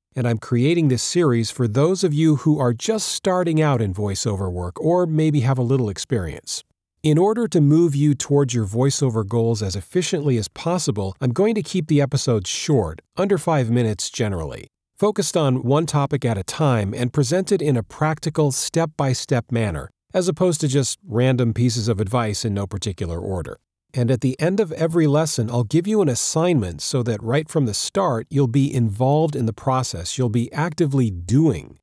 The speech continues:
and that's the most important part. And of course, you'll be able to leave or submit your own questions and comments, and I'll do my best to address as many as I can.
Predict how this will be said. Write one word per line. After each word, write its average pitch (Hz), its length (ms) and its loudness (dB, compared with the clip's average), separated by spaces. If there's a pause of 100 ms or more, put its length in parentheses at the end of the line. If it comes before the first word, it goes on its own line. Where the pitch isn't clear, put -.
(140)
and 127 140 0
that's 196 220 0
the 196 80 2
most 165 260 0
important 127 460 -2
part. - 420 -4 (400)
And 165 100 2
of 156 100 -2
course, 226 320 0
you'll 165 120 2
be 139 180 2
able 131 200 2
to 147 100 0
leave 117 380 2
or 117 100 2
submit 104 460 -2
your 104 200 0
own 151 200 2
questions 104 500 -4
and 92 140 -6
comments, 76 640 -8 (200)
and 151 140 0
I'll 165 100 2
do 160 140 0
my 170 180 2
best 139 340 0
to 127 120 0
address 117 380 0
as 107 160 -4
many 107 260 -2
as 90 100 -6
I 85 120 -8
can. - 420 -10